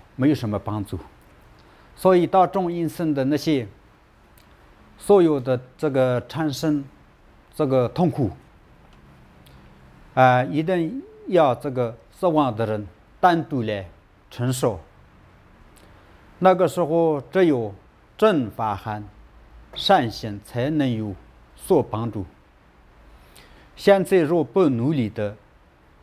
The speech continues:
献身的话，献善的话，大众因生的时候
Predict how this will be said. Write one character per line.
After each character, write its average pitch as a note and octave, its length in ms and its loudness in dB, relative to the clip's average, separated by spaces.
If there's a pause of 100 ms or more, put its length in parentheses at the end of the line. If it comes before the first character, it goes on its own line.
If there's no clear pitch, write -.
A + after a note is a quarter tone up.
(720)
献 F3+ 280 4
身 A#2 320 -6 (200)
的 A2+ 200 -4 (240)
话， A2 320 0 (640)
献 D3+ 400 -2
善 A2+ 380 -4
的 G2+ 100 -8
话， G2+ 240 -4 (1160)
大 F3 160 8
众 E3+ 200 -2
因 E3 160 -4
生 D3+ 220 -4
的 C#3 100 -2
时 B2+ 140 -6
候 B2 240 -4